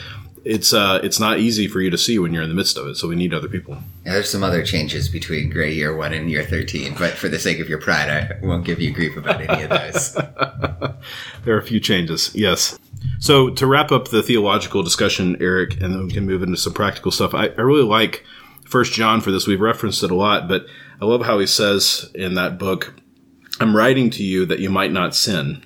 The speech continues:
Speaker 1: but if you do sin, you have an advocate with the Father, which is Jesus Christ." In a way, that summarizes all that we've been saying. It, he's writing so that we don't sin. The,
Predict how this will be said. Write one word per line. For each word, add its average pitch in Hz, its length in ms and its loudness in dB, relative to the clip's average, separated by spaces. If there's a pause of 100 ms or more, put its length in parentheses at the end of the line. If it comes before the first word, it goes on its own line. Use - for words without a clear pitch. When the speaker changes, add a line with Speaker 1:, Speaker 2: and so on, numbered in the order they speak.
(120)
Speaker 1:
but 92 160 -4
if - 140 -4
you 95 100 0
do 123 300 2
sin, 87 480 -2
you 92 100 -2
have 87 160 0
an 85 80 0
advocate 87 560 -4
with 85 140 -6
the - 80 -8
Father, 76 320 -4
which 69 120 -10
is - 120 -10
Jesus 78 320 -4
Christ." - 320 -2
In 95 80 -2
a 98 60 -4
way, 107 200 4
that 92 220 0
summarizes 85 920 0 (360)
all 92 160 2
that 90 60 2
we've 85 180 0
been 80 140 -6
saying. 85 400 0 (440)
It, - 360 -2
he's 107 300 0
writing 107 540 2 (160)
so - 160 -2
that 101 120 0
we 101 100 2
don't 92 240 0
sin. 80 440 -2
The, 95 120 -4